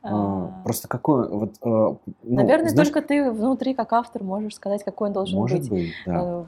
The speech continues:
Speaker 2: в-, все, все фильмы, э, будь они, э, жанровые, дан нам сценарий, сами его написали или еще что-то, они все про нас. Поэтому либо уточни свой вопрос,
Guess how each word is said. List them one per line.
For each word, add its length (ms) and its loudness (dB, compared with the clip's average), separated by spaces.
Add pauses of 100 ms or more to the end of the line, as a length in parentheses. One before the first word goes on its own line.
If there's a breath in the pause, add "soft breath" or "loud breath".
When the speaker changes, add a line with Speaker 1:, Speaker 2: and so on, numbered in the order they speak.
(100)
Speaker 2:
в-, 180 -2
все, 480 2
все 220 -2
фильмы, 480 -2
э, 720 -2 (120)
будь 180 -4
они, 220 -2
э, 480 -4
жанровые, 640 0
дан 300 0
нам 160 -6
сценарий, 640 -4
сами 320 -2
его 140 -6
написали 500 -6
или 80 -10
еще 260 -6
что-то, 300 -6
они 100 -4
все 180 -8
про 200 -4
нас. 260 -12 (540 loud breath)
Поэтому 440 2
либо 220 -2
уточни 400 -2
свой 240 0
вопрос, 560 2